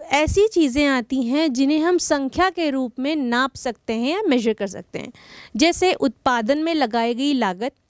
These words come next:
अर्जित किया गया लाभ, कितना व्यय हो रहा है, कितनी आय हुई है। तो ये सब चीज़ें होती हैं, किस में आती हैं? संख्यात्मक प्रमापों के अंतर्गत आती हैं।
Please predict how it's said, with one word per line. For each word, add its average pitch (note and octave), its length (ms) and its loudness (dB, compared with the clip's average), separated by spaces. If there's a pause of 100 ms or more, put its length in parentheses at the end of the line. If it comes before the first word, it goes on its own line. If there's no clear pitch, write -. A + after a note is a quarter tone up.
(1040)
अर्जित B3+ 500 0
किया E4+ 200 2
गया C#4+ 240 0
लाभ, G3 360 -2 (1000)
कितना D#4+ 400 2
व्यय C4 300 0
हो C#4+ 220 -2
रहा C#4+ 180 0
है, C#4+ 340 -6
कितनी E4 440 -2
आय A3+ 280 0
हुई C#4 360 0
है। C4+ 180 -6 (1120)
तो G4+ 120 4
ये E4+ 320 4
सब A4 140 2
चीज़ें E4 400 2
होती D4+ 380 0
हैं, D4+ 100 0
किस D4 220 -6
में D4+ 120 2
आती D4+ 360 -2
हैं? F#4 180 -2
संख्यात्मक C#4+ 880 0
प्रमापों G#3+ 420 -4
के F#3+ 120 -10
अंतर्गत - 320 -12
आती - 540 -14
हैं। - 80 -20